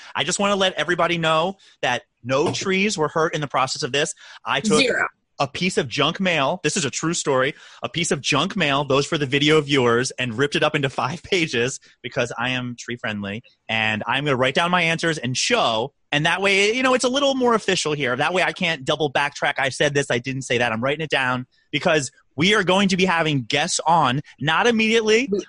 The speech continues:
Speaker 1: I wanna get a couple episodes down, but people are reaching out and they wanna come on. They wanna promote their own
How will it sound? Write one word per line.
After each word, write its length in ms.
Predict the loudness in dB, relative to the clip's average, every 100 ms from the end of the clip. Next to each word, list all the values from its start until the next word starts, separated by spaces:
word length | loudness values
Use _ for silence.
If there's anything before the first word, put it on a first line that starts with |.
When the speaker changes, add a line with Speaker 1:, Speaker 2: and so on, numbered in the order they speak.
| -2
Speaker 1:
I 40 |
wanna 140 | -2
get 160 | 0 0
a 20 |
couple 280 | 0 0 2
episodes 400 | 2 2 0 0
down, 360 | 0 0 -2 -4 -4
but 160 | -4 -2
people 320 | 0 2 4
are 80 | 4
reaching 320 | 2 2 2
out 240 | 2 2 0
and 120 | -2
they 140 | 0
wanna 220 | 2 0 0
come 180 | 0
on. 140 | 2 2
They 80 | 4
wanna 180 | 2
promote 400 | 2 0 0 0
their 180 | 0 0
own 280 | 2 0 -4